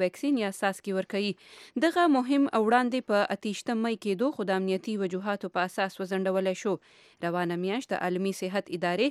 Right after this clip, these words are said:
دبلیو ایچ او ویلي وو چې شمالي وزیرستان کې د اپریشن ضرب اسب د لاسه د پولیو کیسونه یکتم راکم شوي دي. یعنی د یو کال نه هم لږ وخت کې یوازې فاټا کې تش اووه کیسونه ریپورټ شوي چې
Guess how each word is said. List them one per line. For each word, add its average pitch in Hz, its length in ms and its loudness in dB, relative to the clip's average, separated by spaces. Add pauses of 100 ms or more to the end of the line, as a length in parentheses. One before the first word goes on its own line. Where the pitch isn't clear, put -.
(360)
دبلیو 226 320 4
ایچ 240 160 0
او 302 140 4
ویلي 262 320 4
وو 302 160 2
چې 240 180 -4
شمالي 233 340 0
وزیرستان 226 600 0
کې - 600 -4
د 233 120 10 (120)
اپریشن 254 460 0
ضرب 214 280 2
اسب 233 360 0
د 214 120 2
لاسه 247 260 2
د 196 180 -2
پولیو 226 300 0
کیسونه 208 540 0
یکتم 208 420 0
راکم 202 320 -2
شوي 202 260 -2
دي. 214 80 0 (380)
یعنی 185 320 2
د 190 100 2
یو 208 80 0
کال 196 320 0
نه 190 80 -4
هم 285 160 2
لږ 196 360 0
وخت - 200 -6
کې 277 120 0 (400)
یوازې 233 440 2
فاټا 220 300 2
کې 240 160 -4 (100)
تش 220 200 -2
اووه 208 360 -2
کیسونه 208 400 -2
ریپورټ 185 360 -4
شوي 269 200 2
چې - 400 -10